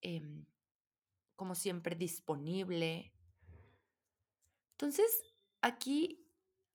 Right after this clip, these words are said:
em, el mensaje es, cuando se siente un miedo real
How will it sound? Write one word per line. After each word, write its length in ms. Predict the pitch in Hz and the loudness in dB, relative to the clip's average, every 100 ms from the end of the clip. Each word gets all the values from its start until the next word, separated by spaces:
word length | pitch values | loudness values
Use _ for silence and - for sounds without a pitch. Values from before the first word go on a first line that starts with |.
| _ _ | _ _
em, 500 | - 220 202 185 202 - | 0 0 0 -2 -6 -4
el 140 | 202 | 0
mensaje 480 | 208 202 233 247 269 | 0 0 -2 0 0
es, 240 | 247 - - _ _ - | 0 -2 -6 _ _ -4
cuando 260 | 233 226 | -2 -2
se 140 | 233 233 | -2 0
siente 320 | - 320 415 | 0 4 4
un 120 | 392 | 4
miedo 220 | 294 233 | 4 4
real 560 | 240 208 156 151 160 | 4 6 8 6 0